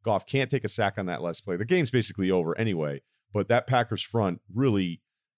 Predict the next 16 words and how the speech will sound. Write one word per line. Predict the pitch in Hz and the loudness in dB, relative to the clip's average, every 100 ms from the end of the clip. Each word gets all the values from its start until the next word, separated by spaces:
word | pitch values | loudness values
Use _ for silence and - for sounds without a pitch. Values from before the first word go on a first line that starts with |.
| - | -2
ended | 127 120 | 2 4
up | 101 - - | 2 0 -2
telling | 139 120 | 0 2
you | 101 | 0
a | 92 | 0
story | - 120 101 | 0 0 2
on | 87 85 | 0 -2
third | 104 95 87 | 0 0 2
down | 92 87 | 0 0
and | 87 | 0
then | 87 | -2
to | |
close | 85 95 85 | -4 -2 -2
this | 73 - | -2 -6
one | 73 | -6
out. | 69 65 | -6 -8